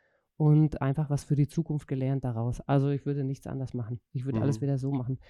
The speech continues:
Speaker 1: Zumal, wenn ich den, meinen Ex-Mann nicht kennengelernt hätte, wären meine Kinder nicht da. Und die liebe ich halt über alles. Und, äh, das wär ganz schlimm.
Speaker 2: Mhm.
Speaker 1: Deswegen, ich möchte sie nicht missen und diese Erfahrung auch nicht.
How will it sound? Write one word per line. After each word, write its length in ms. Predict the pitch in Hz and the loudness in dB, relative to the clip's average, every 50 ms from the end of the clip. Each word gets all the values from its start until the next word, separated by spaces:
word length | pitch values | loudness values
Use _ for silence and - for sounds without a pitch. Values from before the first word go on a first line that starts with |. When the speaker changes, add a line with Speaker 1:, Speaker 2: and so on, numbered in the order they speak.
| - - - - | -20 -20 -14 -6
Speaker 1:
Zumal, 360 | - 160 156 156 170 185 160 | -2 2 4 6 6 6 6
wenn 100 | 170 175 | 6 6
ich 120 | 180 147 | 4 4
den, 200 | - 170 160 160 | 4 4 2 4
meinen 380 | 156 151 151 151 151 151 151 147 | 2 2 2 2 2 2 2 0
Ex-Mann 340 | - 151 - - 156 147 147 | -2 -4 -4 -4 -2 -2 0
nicht 180 | 147 151 - | 0 -2 0
kennengelernt 540 | - 160 151 160 160 156 147 143 143 147 143 | 0 2 2 4 4 2 2 2 2 2 2
hätte, 260 | 147 143 - 151 143 127 | 0 0 0 0 -2 0
wären 160 | 135 139 143 | 0 -2 -2
meine 160 | 143 143 143 | 0 -2 -2
Kinder 280 | - - 147 147 143 139 | -2 -2 -2 0 0 0
nicht 240 | 135 131 - - - | -2 -2 -4 -4 -4
da. 180 | 107 107 110 - _ _ _ _ _ - | -4 -6 -8 -10 _ _ _ _ _ -6
Und 180 | - 135 117 143 | -4 -4 -2 -2
die 80 | 135 | -2
liebe 220 | 131 143 165 151 156 | 0 0 -2 -2 -2
ich 120 | - 143 | -2 -2
halt 140 | 135 135 131 | -2 -2 -2
über 200 | 131 131 123 113 | -4 -4 -4 -2
alles. 340 | 127 151 160 156 - - _ _ _ _ _ _ _ _ _ _ _ _ _ - | -2 0 -2 -2 -2 -6 _ _ _ _ _ _ _ _ _ _ _ _ _ -8
Und, 400 | 180 135 127 120 123 123 117 - | -4 -2 -2 0 0 -2 -2 -2
äh, 320 | 120 120 120 120 120 120 113 | -2 -2 -2 -2 -4 -6 -6
das 180 | 113 104 - | -8 -8 -6
wär 140 | 113 117 120 | -6 -6 -4
ganz 200 | 113 113 120 - | -4 -4 -6 -6
schlimm. 320 | - - 120 120 123 - - _ _ _ _ - | -8 -8 -6 -6 -8 -10 -14 _ _ _ _ -10
Speaker 2:
Mhm. 320 | 117 107 104 107 104 107 - _ _ _ _ - | -8 -6 -6 -6 -8 -10 -14 _ _ _ _ -8
Speaker 1:
Deswegen, 360 | 127 113 - - 127 127 123 107 | -8 -8 -6 -4 -6 -4 -4 -4
ich 140 | 113 101 | -4 -4
möchte 240 | 143 139 131 - 135 | -2 -4 -4 -4 -6
sie 140 | 120 127 131 | -6 -4 -4
nicht 180 | 127 127 120 - | -2 -2 -4 -4
missen 340 | 131 143 175 - - 143 143 | -4 -4 -4 -2 -4 -4 -4
und 180 | - - 143 123 | -4 -4 -2 -2
diese 160 | 147 139 139 | 0 0 0
Erfahrung 540 | 131 120 120 - - 139 143 143 143 139 131 - | 0 -2 -2 -4 -2 -2 0 0 0 0 -2 -2
auch 220 | 135 135 123 - | -4 -4 -4 -4
nicht. 240 | 131 127 - - | -4 -6 -6 -8